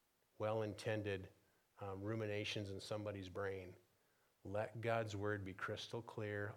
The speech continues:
a lamp to our feet, literally fulfilled, and we'll watch it unfold, okay? So Peter says here, "Knowing this, first of all, no prophecy of Scripture comes from someone's own interpretation.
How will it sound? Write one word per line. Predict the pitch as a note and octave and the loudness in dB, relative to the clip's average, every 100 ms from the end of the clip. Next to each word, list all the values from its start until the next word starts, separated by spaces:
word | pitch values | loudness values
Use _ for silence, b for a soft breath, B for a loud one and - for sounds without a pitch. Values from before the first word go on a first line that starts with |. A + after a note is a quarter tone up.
| - | -6
a | |
lamp | F2+ F#2 G2 G2 | -4 0 -2 -2
to | - A#2 | -2 0
our | A#2 | 0
feet, | - - G#2 G#2 - B B B B | -2 -2 -2 -2 -10 B B B B
literally | G2+ G#2 G#2+ G#2+ | 0 2 2 2
fulfilled, | A2 - B2 - A2 G2 F#2+ F2+ - - | 0 -2 -2 0 4 6 4 0 -10 -6
and | G2+ | -2
we'll | F#2+ | 0
watch | F#2 F2+ - | 0 -2 -4
it | G2 | -4
unfold, | G2 G2 A2 G#2 F#2 F#2 - - - | -4 -4 -4 -4 -4 -8 -16 -20 -18
okay? | - G#2 G#2+ B2 - b b b b _ _ _ _ _ _ _ - | -6 -2 -2 -4 -16 b b b b _ _ _ _ _ _ _ -12
So | - A2 | -2 -2
Peter | - A#2+ B2 | 2 2 2
says | - A#2 A2 | 4 4 4
here, | A#2 | 2
"Knowing | A2 A2 A2+ A#2+ | 4 6 8 8
this, | A2+ G#2+ | 6 2
first | - A#2 A#2+ C3+ | 4 4 4 4
of | A#2+ | 6
all, | G#2 F2+ - B B B | 8 6 2 B B B
no | G#2+ A2 A#2+ D#3 | 4 8 10 10
prophecy | D3+ C#3+ C#3 C#3+ C3+ C#3 | 8 8 8 6 2 4
of | C3 | 4
Scripture | - - B2 - G#2+ | 2 2 4 2 0
comes | - A2+ - | 2 0 2
from | G#2 | 0
someone's | G2 - A#2 A#2 - | 2 2 4 2 2
own | G#2+ G#2+ | 0 2
interpretation. | G#2+ - G#2+ A2 - F#2+ F#2 - F2 | 0 0 0 -2 -2 -2 -2 -4 -4